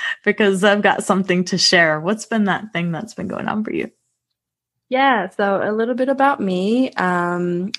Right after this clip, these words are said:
Speaker 2: I am Swedish, so you might hear a little bit of an accent coming through every now and then.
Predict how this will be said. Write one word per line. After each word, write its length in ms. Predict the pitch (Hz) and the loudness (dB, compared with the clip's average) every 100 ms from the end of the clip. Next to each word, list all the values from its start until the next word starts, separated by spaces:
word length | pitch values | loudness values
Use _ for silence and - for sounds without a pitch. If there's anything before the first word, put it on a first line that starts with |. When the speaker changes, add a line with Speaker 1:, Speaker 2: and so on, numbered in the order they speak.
| - | -2
Speaker 2:
I 520 | 180 180 180 185 185 185 | 2 2 2 0 -4 -6
am 640 | 185 180 180 175 175 180 | -6 -4 -4 -6 -6 -8
Swedish, 560 | - 143 240 - - - | -2 0 2 2 -2 -2
so 120 | 165 | 0
you 120 | 160 | 0
might 180 | 165 156 | -2 -4
hear 240 | 165 165 | -2 0
a 60 | 160 | 0
little 220 | 160 165 | -2 -2
bit 160 | 170 160 | -2 -4
of 120 | 156 | -4
an 240 | 160 - - | -4 -6 -8
accent 400 | - _ 254 277 | -14 _ -2 0
coming 240 | 269 285 | 2 2
through 200 | 294 294 | 2 2
every 180 | 311 311 | 2 2
now 180 | 311 320 | 2 2
and 140 | 339 | 2
then. 100 | 370 | 0